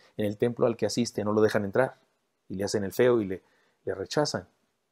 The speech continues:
Eso vivían los publicanos. Sin embargo, de todo ello, Saqueo fue bendecido con una experiencia que nos invita a imitarle. Le hemos llamado gente común que dejó huella.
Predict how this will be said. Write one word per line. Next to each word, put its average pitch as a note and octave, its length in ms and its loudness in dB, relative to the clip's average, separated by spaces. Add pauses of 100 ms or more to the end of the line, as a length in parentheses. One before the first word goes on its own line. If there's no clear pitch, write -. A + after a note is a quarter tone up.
(140)
Eso - 220 -4
vivían G#2+ 340 0
los G2 140 -4
publicanos. - 680 -12 (380)
Sin B2 180 -2
embargo, D#3+ 420 4
de D3 100 4
todo B2+ 340 4
ello, G#2 200 -2 (540)
Saqueo B2+ 420 0
fue C3 160 2
bendecido A#2+ 560 0
con G#2 140 -6
una A2 100 -2
experiencia G#2 640 -4
que - 100 -12
nos F#2+ 200 -10
invita G#2+ 580 -6
a G#2 60 -10
imitarle. F#2+ 600 -14 (960)
Le A2 120 -4
hemos B2+ 180 -2
llamado A2+ 380 0
gente A2+ 400 -4
común G2+ 360 -6
que G2 120 -4
dejó F#2 240 -6
huella. G#2 400 0